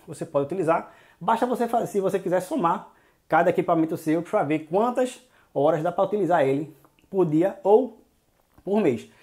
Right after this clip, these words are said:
Então, eu vou fazer simplesmente, é, o sistema on-grid, pessoal, é basicamente isso aqui pra você descobrir quantas horas dá pra você utilizar os seus equipamentos. Agora eu vou falar um pouquinho agora sobre o sistema off-grid.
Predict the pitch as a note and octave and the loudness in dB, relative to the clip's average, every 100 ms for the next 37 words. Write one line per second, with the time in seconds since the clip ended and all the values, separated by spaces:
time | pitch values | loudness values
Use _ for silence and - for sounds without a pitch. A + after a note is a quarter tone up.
0 | - - D3 E3+ C4+ - F3 A3 C4 A3+ | -20 -10 -4 0 0 0 2 4 6 6
1 | E3 C#3 C3+ C4 E4 A3+ A#3 F#3 D#3+ D#3+ | 4 0 0 0 2 0 4 4 4 2
2 | E3 D#3+ D3+ D#3 A#3 C4 A#3 G#3 G3 F3+ | 2 2 2 -2 -4 -4 0 0 2 4
3 | F3+ B3+ G3+ - A#2+ - E3 G#3 A#3 A#3 | 4 4 0 -2 -4 -4 0 2 2 0
4 | F3 E3 F3 - _ _ - G#3+ C4 - | 0 0 -2 -12 _ _ -6 -2 -2 -2
5 | F3 G#3 G#3+ F#3 D#3+ G3 - F#3 C#3 C#3+ | -4 -2 -2 -4 -6 -6 -8 -4 -2 -4
6 | D#3 F3 F#3 A#2+ B2 A#2+ C3+ D3+ E3+ D#3 | -6 -6 -6 -4 -6 -4 -6 -6 -8 -6
7 | D#3+ A#2 A#2 A#2+ - _ _ _ D#3+ C#3 | -6 -4 -6 -8 -16 _ _ _ -4 -2
8 | C3 C3 C#3 - G#2+ - _ _ _ - | -2 -4 -6 -6 -6 -12 _ _ _ -4
9 | C#3 F#3 G#3 G#3+ G#3+ A3 A3 G3+ F#3 C#3+ | 2 4 4 4 4 4 2 0 2 4
10 | F#3 F3+ F#3 G3 G3 - D3+ E3+ E3+ - | 4 2 -2 -2 -6 -2 0 0 -6 -14
11 | _ _ - A#2+ D3 F#3+ A#2+ G2+ | _ _ -2 -2 -2 -2 -2 -4